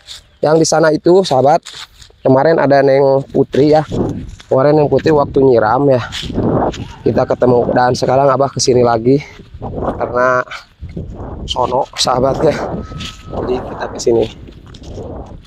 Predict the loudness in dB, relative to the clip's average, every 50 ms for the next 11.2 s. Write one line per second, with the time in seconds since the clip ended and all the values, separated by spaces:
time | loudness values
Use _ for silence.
0 | -20 -20 _ -4 -2 0 2 2 2 2 2 0 2 2 2 0 0 0 0 2
1 | 2 2 2 2 2 2 2 2 0 -2 -10 -18 -20 -20 -18 -18 -18 -18 -16 -16
2 | -16 -16 -18 -20 -20 -20 -20 -20 -20 _ _ -20 _ _ _ -20 -20 -20 -20 -20
3 | -18 -12 -4 -2 0 0 2 2 4 4 4 4 2 0 0 0 0 0 2 2
4 | 0 0 2 0 0 0 0 0 0 0 0 0 0 2 2 2 2 0 -2 -6
5 | -14 -20 -20 -20 -20 -20 -20 -18 -18 -18 -16 -18 -18 -20 -20 -20 -20 -20 -20 -20
6 | -20 -20 -20 -20 -20 -20 -20 -20 -20 -20 -20 -16 -10 -6 -2 -2 -2 0 0 0
7 | 0 0 0 2 2 2 2 2 0 -2 -4 -2 0 0 2 2 2 2 2 2
8 | 4 4 2 0 0 -4 -6 -2 0 2 2 2 2 2 2 2 2 2 4 2
9 | 2 0 0 -4 -2 0 2 2 4 2 2 2 2 2 2 2 2 2 2 0
10 | 0 0 0 0 2 2 2 2 4 4 6 6 6 4 2 2 2 2 4 4
11 | 4 4 2 0